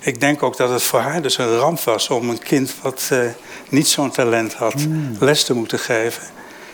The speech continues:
Speaker 1: En dan telkens weer te denken aan Juda die het zo goed kon. Dus, eh, ja, langzamerhand begin je dat te begrijpen.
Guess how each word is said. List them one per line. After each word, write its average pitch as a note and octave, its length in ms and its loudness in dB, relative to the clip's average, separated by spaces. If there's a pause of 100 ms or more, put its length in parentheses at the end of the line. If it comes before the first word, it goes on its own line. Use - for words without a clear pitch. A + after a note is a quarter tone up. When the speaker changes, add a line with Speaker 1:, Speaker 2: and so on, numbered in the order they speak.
(100)
Speaker 1:
En C3+ 220 -2
dan B2 240 0
telkens C3 380 2
weer C3 200 2
te C3+ 120 -2
denken B2 540 0 (160)
aan B2+ 180 0
Juda B2+ 340 2
die A#2 140 0
het A2+ 100 0
zo - 120 -4
goed - 260 -6
kon. G#2 280 -6 (760)
Dus, - 360 0
eh, B2 200 0 (240)
ja, C#3 220 4
langzamerhand C3+ 580 2
begin B2+ 260 -2
je B2 80 2
dat A#2+ 140 0
te - 140 -2
begrijpen. B2+ 540 -2